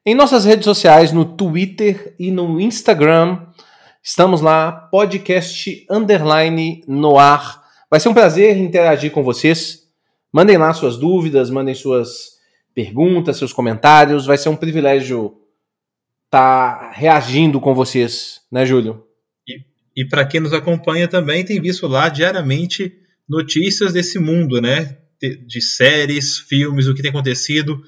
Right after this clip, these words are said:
Speaker 2: Muitas notícias vinculadas aos nossos episódios. E falando de notícias, Galileu, nós temos pra essa semana?
Speaker 1: Acho,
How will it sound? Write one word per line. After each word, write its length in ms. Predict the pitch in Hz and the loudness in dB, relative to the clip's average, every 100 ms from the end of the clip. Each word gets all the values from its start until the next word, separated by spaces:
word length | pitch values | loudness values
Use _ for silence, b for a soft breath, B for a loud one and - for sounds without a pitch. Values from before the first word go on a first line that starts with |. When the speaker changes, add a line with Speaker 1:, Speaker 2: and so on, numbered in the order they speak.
| b b - | b b -4
Speaker 2:
Muitas 280 | 156 185 175 | -2 -2 -4
notícias 360 | 151 151 147 | -6 -8 -10
vinculadas 500 | 165 170 139 147 135 | -8 -4 -2 0 -2
aos 140 | 139 123 | -4 -2
nossos 260 | 170 - | -6 -6
episódios. 840 | 170 143 127 127 139 143 - - _ _ _ _ | -10 -6 0 0 0 -4 -8 -12 _ _ _ _
E 140 | 139 135 | -6 -4
falando 280 | 143 139 131 | -2 -2 -2
de 60 | |
notícias, 480 | 143 143 202 208 208 | -4 -4 -4 -2 -2
Galileu, 540 | 208 202 196 196 202 - | 0 0 0 -2 -4 -10
nós 160 | 170 - | -10 -8
temos 160 | 160 | -8
pra 120 | 135 151 | -8 -10
essa 100 | 143 | -6
semana? 520 | 156 135 117 104 - _ _ _ _ _ _ _ _ _ _ _ _ _ _ _ b b b - | -2 -2 -2 -6 -14 _ _ _ _ _ _ _ _ _ _ _ _ _ _ _ b b b -8
Speaker 1:
Acho, 240 | 196 - | -6 -6